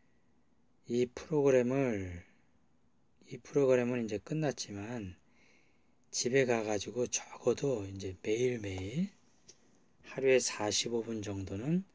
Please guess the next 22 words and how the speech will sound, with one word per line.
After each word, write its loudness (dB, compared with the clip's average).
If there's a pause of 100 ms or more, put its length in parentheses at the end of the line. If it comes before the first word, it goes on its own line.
(580)
명상을 -6
해야 -2
한다. -8
이것을 -6
이야기해 -6
준답니다. -12 (1700)
그리고 2
또 2
이거 -2 (680)
프로그램을 4
끝난 -2
이 -4
팔 -8
주간, -2
이 -8
프로그램을 -4
끝난 -6
사람들은 -8 (880)
누구나가 -2
이거 -6 (220)
매일매일 -2
하루에 -2